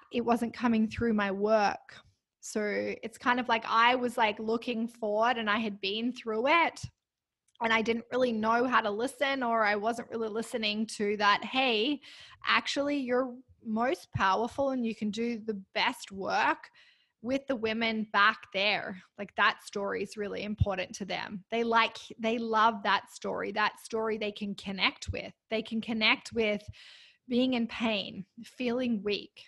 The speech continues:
feeling broken, like, having irregular cycle or unhappy hormones, like, not feeling confident in their body.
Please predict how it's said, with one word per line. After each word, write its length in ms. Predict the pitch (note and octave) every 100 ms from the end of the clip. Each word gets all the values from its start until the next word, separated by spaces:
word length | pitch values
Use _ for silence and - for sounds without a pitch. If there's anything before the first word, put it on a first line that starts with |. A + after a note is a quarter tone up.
| _
feeling 440 | - A#3+ A3+ A#3
broken, 720 | A#3 G#3 G3+ - F#3+ - G3 - - - _ -
like, 140 | - - -
having 420 | - A#3 A#3+ A#3
irregular 520 | A3+ G#3+ G#3 A3 G#3
cycle 520 | - G#3 G#3 - F#3+
or 60 | -
unhappy 460 | G#3+ G3+ G3+ G#3 G#3+
hormones, 680 | E3 G3+ G3 G3 G#3 G#3
like, 180 | G3 G3
not 280 | A3 A3+ -
feeling 220 | B3 A3+
confident 500 | G#3+ A3 G#3+ G#3 G#3
in 140 | G#3 G3+
their 140 | G3+
body. 580 | F#3 G#3 - - A3+